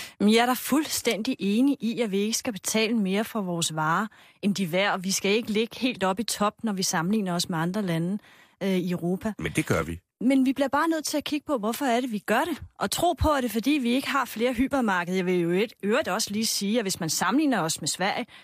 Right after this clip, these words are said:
Speaker 1: så har vi faktisk, øh, øh, faktisk flere hypermarkeder end dem. Så man kan jo ikke sige, at det er på grund af dem, at prisen er for høj i Danmark, at, øh, når vi ikke har nok hypermarkeder, så går det ud over prisen. Men lad os gå hen og, gå ind og se, hvorfor vi har de her høje priser i Danmark.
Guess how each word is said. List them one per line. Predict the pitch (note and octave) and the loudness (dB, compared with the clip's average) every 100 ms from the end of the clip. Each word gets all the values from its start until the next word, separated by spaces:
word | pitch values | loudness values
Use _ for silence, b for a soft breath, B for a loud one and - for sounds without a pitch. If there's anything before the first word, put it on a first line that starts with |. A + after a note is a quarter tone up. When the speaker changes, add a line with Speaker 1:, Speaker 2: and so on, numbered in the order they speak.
| B | B
Speaker 1:
så | G#3+ | 0
har | |
vi | A3 A3 | 0 0
faktisk, | - D4 - C4 - | 0 -2 -2 -4 0
øh, | G3+ D#3+ D3 b b - | 0 0 -4 b b -4
øh, | E3 D#3+ C3 - - _ - | 0 0 -2 -8 -20 _ -6
faktisk | F3+ - - | -4 -4 -2
flere | G3 A#3+ | 2 4
hypermarkeder | C4+ C4 B3+ A3 D#3+ E3 E3+ | 4 4 2 0 0 -2 -4
end | D3+ D3+ - | -2 -4 0
dem. | F#3+ B3 B B | 0 0 B B
Så | - | -4
man | G3 F3+ | -2 0
kan | G3 | 0
jo | |
ikke | C4 - | 0 0
sige, | C4 C#4 | 2 2
at | |
det | C4+ | 2
er | |
på | G3+ | -4
grund | - G3 C#3+ | -4 -2 -2
af | A#2 - | -4 0
dem, | A#3 F4 D4 | 0 0 -2
at | G3+ | -6
prisen | - G3+ - - G3 E3 b b | -2 -2 -2 0 0 -2 b b
er | - F3+ | -2 0
for | F#3 | 0
høj | E3+ F#3 - | 0 0 0
i | F#3 | -2
Danmark, | F3 D3 E3+ F#3 - | -2 0 0 0 -4
at, | E3 - | -8 -2
øh, | F3+ E3 | 0 0
når | E3 | 0
vi | D#3+ F3+ | 0 0
ikke | B3 | 0
har | - A#3 | 0 0
nok | G3 F3 F#3 | 0 -2 -2
hypermarkeder, | - G#3+ G#3 F3+ E3+ E3+ | -4 -2 0 0 0 -2
så | G3 | -2
går | A3 | 0
det | G3+ | 2
ud | |
over | F#3+ E3 | 2 0
prisen. | - F3 - A3+ - B B B - | -2 -4 -4 -6 -10 B B B 2
Men | |
lad | C4 | 2
os | C#4 | 2
gå | - | 2
hen | B3 F4 | 0 2
og, | D#4+ - _ | 0 -2 _
gå | B3+ | 0
ind | C#4+ D4 | 0 0
og | |
se, | - D#4 | -2 -2
hvorfor | B3+ C#4+ D#4+ | -2 -2 -2
vi | B3 | -2
har | G#3 - | -2 -2
de | - | 0
her | C4+ | 0
høje | G#3 G3 | 2 0
priser | G3+ G#3+ G3+ G#3+ | 0 0 0 0
i | |
Danmark. | F#3 F3 E3+ G3+ | -2 0 0 -2